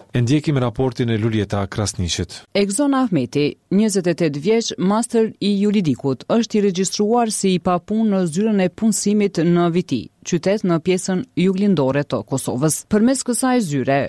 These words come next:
Speaker 2: ku figuron tash e katër muaj, thotë se shpreson të gjejë një vend pune.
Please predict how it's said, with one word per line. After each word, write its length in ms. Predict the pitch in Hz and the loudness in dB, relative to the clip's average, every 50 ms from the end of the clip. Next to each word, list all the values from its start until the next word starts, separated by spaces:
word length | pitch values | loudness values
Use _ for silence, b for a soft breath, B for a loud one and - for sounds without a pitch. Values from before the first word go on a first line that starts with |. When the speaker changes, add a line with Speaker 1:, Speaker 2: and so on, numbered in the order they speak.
| - _ - | -6 _ -6
Speaker 2:
ku 240 | - - 180 165 151 | -2 0 2 2 2
figuron 460 | - - 165 156 175 185 196 196 190 180 | 0 0 0 0 2 2 2 0 0 0
tash 220 | 208 202 190 - | 0 -2 0 -2
e 60 | 170 156 | -2 -2
katër 300 | - 165 139 - 139 127 | -2 -2 -2 -2 -2 -2
muaj, 300 | 151 180 214 226 220 226 214 - - _ - | -2 0 0 2 2 2 0 -2 -6 _ -10
thotë 240 | - - 247 247 233 | -4 -2 0 0 0
se 160 | - - 220 208 202 | 0 2 2 2 2
shpreson 560 | 185 - - - 220 214 - - 190 208 226 | 0 -2 0 0 0 0 0 -2 -2 0 -2
të 160 | 220 - 180 160 | 0 -2 -2 -2
gjejë 300 | 131 160 170 180 190 190 | 0 0 0 0 2 2
një 120 | 165 156 123 | 0 0 0
vend 260 | 131 113 113 123 - - | -2 -4 -4 -6 -8 -6
pune. 320 | - 131 127 139 147 151 | -2 0 2 2 2 2